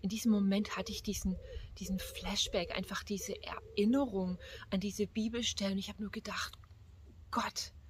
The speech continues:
wow, ich kann es kaum erwarten, nach was es aussieht.“ Und so ist es ja eine Realität, dass wir Ausschau halten nach dem Himmel und nach Gott, der kommt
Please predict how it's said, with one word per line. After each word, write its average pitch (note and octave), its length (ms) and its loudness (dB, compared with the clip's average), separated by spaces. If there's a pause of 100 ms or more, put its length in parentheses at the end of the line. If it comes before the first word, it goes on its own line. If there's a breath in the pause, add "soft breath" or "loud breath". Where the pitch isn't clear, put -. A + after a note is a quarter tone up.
(560 soft breath)
wow, G3+ 420 8 (320 loud breath)
ich - 100 -4
kann G#3+ 180 6
es - 200 0
kaum C4 600 4
erwarten, G#3 760 2 (320 loud breath)
nach F#3+ 160 2
was G#3+ 200 6
es - 180 -8
aussieht.“ B3 440 2
Und A3 100 4
so A3+ 120 0
ist A#3+ 180 -2
es C#4 140 -4
ja A#3+ 100 2
eine A3 280 6
Realität, A3 600 0
dass A3 200 -2
wir G#3 200 0
Ausschau G#3+ 440 2
halten G3 340 2
nach F#3+ 220 0
dem G3 180 0
Himmel G3+ 320 2
und F#3+ 200 2 (480 loud breath)
nach F#3+ 300 -2
Gott, G#3+ 340 2
der F#3 120 -2
kommt F#3+ 420 4